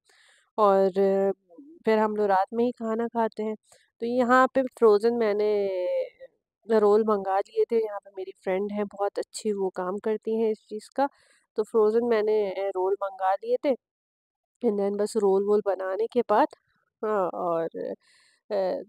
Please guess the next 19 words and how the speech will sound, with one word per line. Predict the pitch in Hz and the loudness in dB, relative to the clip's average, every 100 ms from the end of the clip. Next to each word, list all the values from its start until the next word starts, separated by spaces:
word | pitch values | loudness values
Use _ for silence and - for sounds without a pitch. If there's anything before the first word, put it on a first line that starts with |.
| - | 0
चाय-वाय, | 190 196 202 202 202 | 2 4 4 4 2
अ, | 185 175 190 185 175 - | -2 -6 -8 -8 -12 -4
करने | 190 196 | -2 -2
के | 202 202 | -2 -4
बाद, | 190 180 196 - | -2 0 0 -4
क्योंकि | - 214 | -8 -4
चाय | 208 202 190 | -2 -2 -2
की | 220 | -2
मैं | 220 185 | -2 -4
इतनी | - 220 226 | -4 -4 -4
शौकीन | 214 190 - 208 220 | -2 -4 -4 -2 -2
हूँ | 208 - 214 240 240 | -4 -4 -2 0 0
नहीं | 202 196 214 | 0 -2 -2
जिस | 214 - | -6 -2
तरह | 190 196 | -2 -2
के | 196 208 | -4 -4
मेरे | 208 202 | -4 -4
हस्बैंड | 190 170 _ 202 208 | -6 -10 _ -8 -8
हैं, | 190 185 | -8 -8